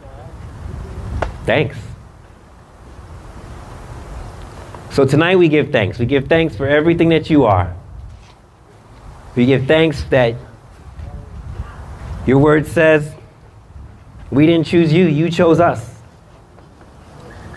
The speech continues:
And I think that we don't ever have to look too far to feet to see somebody else that's got it worse than us.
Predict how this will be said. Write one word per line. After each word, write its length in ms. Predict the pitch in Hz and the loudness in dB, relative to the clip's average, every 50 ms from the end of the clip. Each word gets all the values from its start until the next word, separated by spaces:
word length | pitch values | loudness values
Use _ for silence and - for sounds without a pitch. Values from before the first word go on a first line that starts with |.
| - - - - - - - - - - - 269 269 269 269 - - - - - - - - - - - - - - - - - - - - - - - - - - - - - - | -16 -14 -14 -10 -8 -8 -8 -8 -10 -12 -12 -12 -10 -8 -8 -8 -10 -10 -12 -14 -14 -16 -16 -16 -16 -16 -16 -16 -16 -16 -16 -16 -16 -16 -16 -16 -16 -16 -14 -14 -14 -14 -12 -8 -2
And 140 | - 120 117 | 0 2 2
I 80 | 123 120 | 2 2
think 340 | 123 - 170 170 160 - - | 2 2 2 2 2 2 2
that 300 | 147 139 127 123 127 - - - - - - - - - - - - - - - - - - - - - - - - - - - - - | 2 2 2 2 0 -6 -14 -20 -20 -20 -20 -20 -20 -20 -20 -20 -20 -20 -20 -20 -20 -20 -20 -20 -20 -20 -20 -20 -20 -20 -20 -20 -8 0
we 120 | - 135 156 | 4 6 6
don't 180 | 175 170 170 | 6 6 6
ever 200 | 170 165 156 156 | 4 4 4 4
have 280 | 147 147 156 156 156 160 | 4 4 2 2 0 0
to 80 | 151 | 0
look 240 | 143 143 156 147 151 | 2 2 2 2 0
too 180 | - - 170 165 | -2 -2 0 0
far 300 | 170 175 160 151 143 135 | 2 2 4 4 4 4
to 80 | 127 | 2
feet 320 | 127 131 139 135 131 123 123 | 0 0 0 0 0 -2 -6
to 100 | - 123 | -6 -6
see 180 | 123 117 156 139 | -4 -2 -2 0
somebody 420 | 123 160 151 156 151 147 147 143 | 2 2 2 4 4 4 6 6
else 160 | 143 135 123 | 6 4 4
that's 140 | 135 131 117 | 2 0 0
got 200 | 123 - 131 123 | 0 2 2 2
it 80 | 127 123 | 2 2
worse 280 | 127 131 135 135 131 | 2 2 2 2 2
than 160 | 127 117 107 104 | 0 -2 -2 0
us. 240 | 98 98 95 - | 0 0 -2 -4